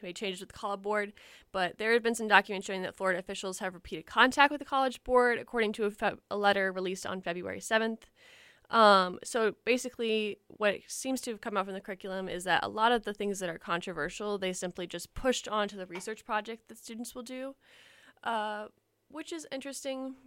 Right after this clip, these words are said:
that they would do that. Um, I wish they would make it a mandatory part of the course, personally, but the good news is that teachers who are testing out this course say it's popular, which is really nice 'cause I wish I could have taken that in high school. That sounds like a lot of fun.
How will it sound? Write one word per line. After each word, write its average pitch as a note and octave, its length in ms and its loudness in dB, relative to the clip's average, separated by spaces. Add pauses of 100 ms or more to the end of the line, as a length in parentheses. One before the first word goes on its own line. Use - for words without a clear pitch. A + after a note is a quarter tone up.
(360)
that A#3+ 180 2
they B3 100 -2
would A#3 200 -6 (340)
do A3 200 -6
that. G3+ 460 0 (120)
Um, F#3+ 280 -4
I F#3+ 100 -4
wish G3 180 -8
they F#3+ 120 -6
would F#3 140 -8
make F3+ 160 -8
it F3+ 160 -8
a - 80 -8
mandatory F#3 420 -8
part F3 160 -10
of E3+ 60 -18
the F#3 80 -16
course, - 480 -8 (520)
personally, A#3 680 0 (240)
but F#3+ 280 0 (120)
the B3 80 -12
good E4 140 -4
news F4 260 -2
is D#4+ 260 -2
that D4+ 240 4
teachers D4 440 -8
who C4+ 180 -6
are B3+ 120 4
testing A#3 360 -4
out A3+ 120 -6
this A#3 120 -10
course A3 260 -8
say A3 120 -6
it's A3 120 -10
popular, - 540 -10
which G#3 220 -14
is A3 200 -8
really A3 160 -10
nice C4+ 220 -12
'cause B3+ 240 -8
I F#3 140 -2
wish D4 160 -10
I G3+ 80 -8
could F#3+ 100 -12
have F#3 60 -14
taken F3 260 -14
that E3+ 120 -12
in F#3 60 -14
high F#3 120 -12
school. F#3 300 -14
That F#3 120 -12
sounds F#3+ 180 -12
like F#3 80 -12
a F#3+ 60 -12
lot F3+ 120 -10
of G3+ 80 -20
fun. B3+ 240 -10